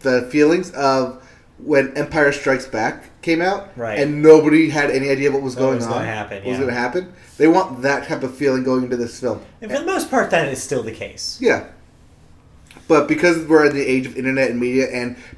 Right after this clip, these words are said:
Speaker 1: people literally break down trailers frame by frame,
Speaker 2: Everything gets out.
Speaker 1: everything gets out, everything gets overanalyzed, and theories run amok.
Speaker 2: Yep, yep, yep.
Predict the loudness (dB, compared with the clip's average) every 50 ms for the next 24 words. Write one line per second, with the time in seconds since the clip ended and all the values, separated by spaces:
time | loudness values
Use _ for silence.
0 | -2 0 0 2 2 2 4 6 6 6 8 6 4 4 2 2 2 2 2 2
1 | 2 2 0 0 0 2 2 2 0 -2 -2 -2 0 0 0 0 0 0 0 0
2 | 0 0 -4 -6 -8 -6 -6 -6 -6 -8 -10 -10 -10 -10 -8 -10 -10 -10 -12 -6
3 | 0 6 6 8 8 6 6 2 4 4 2 4 4 4 4 4 4 2 2 2
4 | 2 2 0 -2 0 2 0 0 0 0 -2 -2 0 2 0 0 2 0 0 0
5 | 0 0 0 0 0 -2 -2 -4 -6 -6 -6 -6 -4 -2 -2 0 0 -2 -4 -4
6 | -6 -6 -6 -6 -8 -10 -12 -14 -18 -20 -20 -18 -14 -12 -12 -12 -12 -16 -20 -16
7 | -16 -14 -14 -16 -18 -20 -20 -20 -20